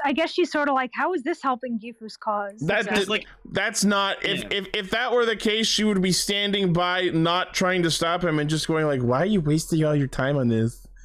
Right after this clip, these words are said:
Speaker 2: You know, with that kind of attitude. This was clearly a,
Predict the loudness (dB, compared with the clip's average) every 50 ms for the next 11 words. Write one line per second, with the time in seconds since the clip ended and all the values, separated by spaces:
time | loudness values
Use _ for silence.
0 | -20 -20 -14 -4 -2 0 0 0 0 0 0 -2 -2 -2 -2 0 0 0 2 0
1 | 0 0 0 0 2 2 2 2 2 0 -4 -10 -18 -8 -2 0 0 0 2 0
2 | 0 0 0 0 0 2 2 2 2 2 2 2 2 0